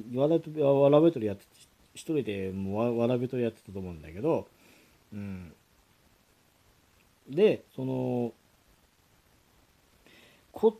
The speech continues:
で、この犯人は、「あのおばが山でやば-、わらべとり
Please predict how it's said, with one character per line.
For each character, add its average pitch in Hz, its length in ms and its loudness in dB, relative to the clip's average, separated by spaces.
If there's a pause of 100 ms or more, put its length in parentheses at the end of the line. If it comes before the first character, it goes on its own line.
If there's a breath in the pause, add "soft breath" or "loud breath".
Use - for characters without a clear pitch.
(160)
で、 190 160 2
こ 208 180 0
の 208 100 2
犯 214 280 2
人 117 240 2
は、 135 300 4 (800 soft breath)
「あ 127 60 -6
の 214 200 4
お 214 60 8
ば 208 160 6
が 196 340 2
山 185 380 4
で 160 100 4
や 131 80 4
ば-、 165 260 4
わ 160 240 2
ら 185 60 4
べ 190 100 0
と 170 80 -10
り 107 160 -4